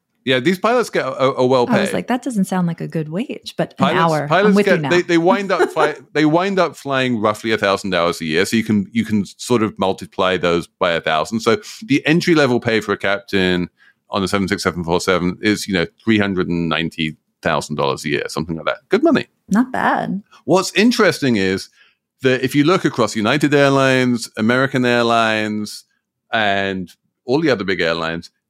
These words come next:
Speaker 1: they have a massive shortage of captains, and that roughly half of the first officers who are offered promotions to captain turn them down. I've written about this a little bit in my newsletter this week, that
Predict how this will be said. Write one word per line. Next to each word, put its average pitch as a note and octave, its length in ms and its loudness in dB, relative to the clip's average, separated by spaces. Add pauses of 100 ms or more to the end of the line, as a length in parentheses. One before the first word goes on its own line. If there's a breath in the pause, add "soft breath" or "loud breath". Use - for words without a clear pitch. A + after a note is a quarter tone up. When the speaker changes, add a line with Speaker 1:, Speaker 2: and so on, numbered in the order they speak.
(260)
Speaker 1:
they D3 240 4
have C3+ 480 -2 (340)
a B2 60 4
massive A#2+ 640 0
shortage G2+ 420 -6
of F2+ 120 -6
captains, F#2 640 -4
and G#2+ 180 -2
that G#2+ 120 0
roughly C#3 680 -2 (580 soft breath)
half C#3 360 0
of D3 160 -4
the C3 100 -6
first B2+ 320 2
officers B2 440 -2
who G#2 120 2
are G2 200 0
offered C3 480 0
promotions G#2 640 0
to - 100 -10
captain F2+ 460 -6
turn F#2 240 -2
them E2 140 -4
down. C#2+ 300 -6 (320)
I've A#2 320 0
written C3+ 220 -2
about A#2 220 0
this G#2+ 180 -6
a - 20 -16
little G#2+ 200 0
bit G#2 100 4
in G2 100 -4
my F2+ 120 0
newsletter F3 420 2
this C#3+ 260 -4
week, C3+ 300 0 (540 loud breath)
that B2 380 2